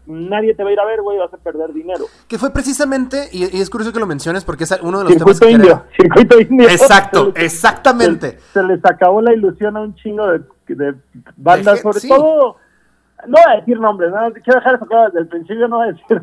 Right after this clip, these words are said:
Speaker 1: nombres,
Speaker 2: <laughs>
Speaker 1: porque muchos de dichos grupos son,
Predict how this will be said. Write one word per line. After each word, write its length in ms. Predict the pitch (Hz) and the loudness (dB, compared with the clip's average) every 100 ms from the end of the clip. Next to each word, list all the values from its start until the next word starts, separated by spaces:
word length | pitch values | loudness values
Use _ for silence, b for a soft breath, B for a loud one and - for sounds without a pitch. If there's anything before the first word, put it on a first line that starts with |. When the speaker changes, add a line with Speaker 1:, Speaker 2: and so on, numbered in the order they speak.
| - | -6
Speaker 1:
nombres, 460 | 165 233 180 - 190 | -2 0 0 -4 -4
Speaker 2:
<laughs> 40 | |
Speaker 1:
porque 760 | 190 190 202 160 180 - _ 160 | -6 -2 -4 -2 -8 -8 _ -14
muchos 560 | 175 233 233 262 247 214 | -2 -2 2 2 2 2
de 220 | 196 185 175 _ 196 | -2 -4 -8 _ -18
dichos 400 | 196 _ 226 175 | -18 _ -4 -2
grupos 400 | 180 208 - 214 | -4 -4 -4 -6
son, 220 | 202 202 | -6 -10